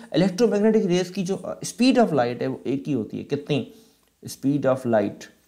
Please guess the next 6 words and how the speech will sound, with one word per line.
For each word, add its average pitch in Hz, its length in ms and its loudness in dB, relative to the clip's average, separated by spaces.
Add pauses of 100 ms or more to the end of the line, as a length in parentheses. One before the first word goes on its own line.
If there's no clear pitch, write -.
(260)
three 151 460 0 (500)
into 139 640 0 (400)
ten 151 200 4
raise 117 160 -4
to 123 140 -4 (120)
power 110 300 2